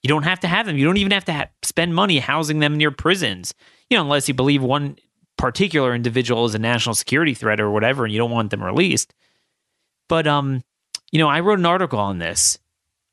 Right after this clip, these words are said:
little, little, uh, while back before Thanksgiving, that places like Nassau County, Long Island, very wealthy suburbs, so not just the usual,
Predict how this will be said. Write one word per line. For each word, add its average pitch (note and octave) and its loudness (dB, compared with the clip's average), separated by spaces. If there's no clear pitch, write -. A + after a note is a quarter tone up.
little, D3 0
little, C#3 2
uh, A#2 2
while A#2 0
back B2+ -2
before A#2+ -4
Thanksgiving, A#2+ -2
that D3 0
places F#3 0
like C#3 -2
Nassau F3 0
County, D#3+ 0
Long C3+ 2
Island, A#2+ -2
very F#3+ 2
wealthy F3 0
suburbs, - -2
so C3 -2
not F3 2
just F3+ -4
the D3+ 2
usual, C#3+ 2